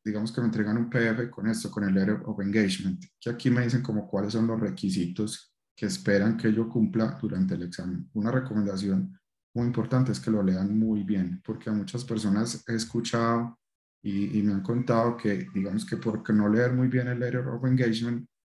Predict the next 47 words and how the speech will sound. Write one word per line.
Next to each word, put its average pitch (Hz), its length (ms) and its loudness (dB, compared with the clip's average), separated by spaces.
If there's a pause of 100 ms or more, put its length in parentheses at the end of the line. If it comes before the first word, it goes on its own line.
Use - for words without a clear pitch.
(100)
no 98 80 -10
solamente 123 360 0
este, 127 240 0
de 110 140 0
esta 123 180 -2
certificación, 104 540 -2
sino 117 260 0
de 127 120 4
otras, 113 480 0 (420)
digamos 104 280 0
que 107 100 -2
se 107 100 2
les 95 160 0
pasa 101 720 0
temas 107 320 2
importantes 95 680 -2
de 104 100 2
lo 92 100 -2
que 92 100 -8
se 87 100 -4
requiere. 92 400 -4
Entonces 95 300 -4
es 120 60 0
muy 120 100 0
importante 104 680 -4 (380)
cuando 92 380 0
tengan 110 240 2
el 120 100 4
Letter 107 220 0
of 131 140 2
Engagement, 127 600 2
léanlo 104 380 2
muy 98 200 2
bien 127 220 2
de 117 80 0
qué - 80 -10
es 98 80 -8
lo 98 120 -8
que - 80 -6
requieren, 123 480 -2
cuáles 104 220 -2
son 110 120 0
los 110 120 0
datos 110 300 -4
que - 100 -6
te 98 140 -4
dan 135 420 2